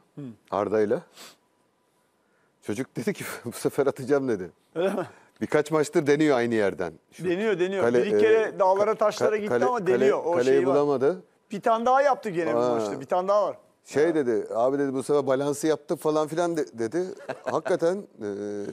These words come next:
Speaker 2: dediğini de yaptı yani.
Speaker 1: Yalnız kaleci de topa değmiş, biliyor musun?
Speaker 3: Değmiş, evet.
Speaker 2: Esas
Speaker 3: Ama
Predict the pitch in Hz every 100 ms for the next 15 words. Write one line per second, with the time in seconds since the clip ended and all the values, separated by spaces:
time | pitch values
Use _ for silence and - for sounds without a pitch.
0 | 107 - - 123 127 143 143 147 135 -
1 | 104 85 165 185 202 - 180 180 175 190
2 | 196 180 185 175 180 170 147 160 175 139
3 | 147 143 131 120 107 - - _ _ _
4 | _ _ _ _ _ _ _ _ _ _
5 | 104 107 151 123